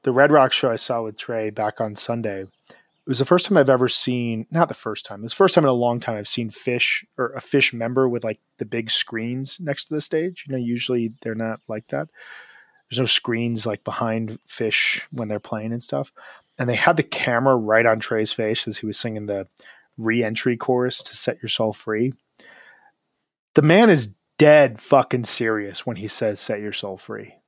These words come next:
Like, his face, it is, it is like he's looking out at the crowd, super focused. And I was like, "This man is not messing around when he tells you to set your soul free." And it just, it kinda, it moved me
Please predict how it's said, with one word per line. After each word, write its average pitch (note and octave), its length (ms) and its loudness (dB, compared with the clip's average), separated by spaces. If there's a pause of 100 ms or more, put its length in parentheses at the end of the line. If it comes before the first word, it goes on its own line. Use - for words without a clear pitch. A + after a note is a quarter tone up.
(100)
Like, B2 160 -2
his E3+ 260 6
face, D3 460 4 (100)
it D3 160 6
is, C#3 320 2
it C#3+ 140 2
is C3+ 160 2
like A2 320 -4 (220)
he's B2 240 -6
looking D#3 640 2
out D3+ 120 6
at C#3+ 60 0
the C#3 80 -2
crowd, B2+ 440 0
super F#3 440 -2
focused. C3 460 -2
And A#2+ 60 -12
I - 20 -10
was A2+ 120 -12
like, A#2 140 -12
"This E3 240 -4
man C#3 220 0
is G#2+ 100 -14
not B2+ 500 2
messing C3 320 -2
around G#2+ 360 -10
when G#2 100 -18
he A2 120 -12
tells G2+ 320 -14
you G2+ 100 -16
to A2 140 -14
set G#2+ 220 -10
your G#2+ 120 -16
soul - 280 -14
free." - 340 -18 (140)
And A2 120 -8
it G#2 60 -10
just, - 340 -4
it B2+ 100 -8
kinda, E3+ 380 4 (420)
it D3+ 100 2
moved D#3+ 320 4
me G#2+ 260 -8